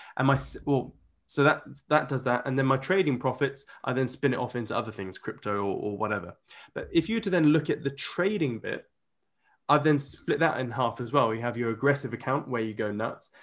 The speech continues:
and then you have your soft, normal D I Y pension account where you're r-, really sensible. But going back to the, the business thing, like, it's so hard getting into business for the first time. You don't know what idea you're gonna do, and if you do, you don't know how to implement it,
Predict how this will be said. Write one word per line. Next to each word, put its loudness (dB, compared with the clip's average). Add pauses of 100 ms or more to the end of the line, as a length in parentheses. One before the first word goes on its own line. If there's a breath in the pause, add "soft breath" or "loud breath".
(120)
and -4
then 0
you 0
have 0
your 0
soft, -2
normal 0 (160)
D 0
I 4
Y 0
pension -8
account -8
where -4
you're -6 (180)
r-, -12 (140)
really -6
sensible. -8 (480 loud breath)
But 6 (480)
going 6
back 6
to 2
the, 2
the -2
business 2
thing, -4
like, 0
it's -6
so 4
hard 2 (260)
getting 2
into 2
business 2
for -8
the -4
first 4
time. 4
You -2
don't 2
know 2
what 0
idea 4
you're 0
gonna 4
do, 0
and 2
if -6
you -4
do, -2
you 4
don't 2
know -4
how -2
to -6
implement 0
it, -4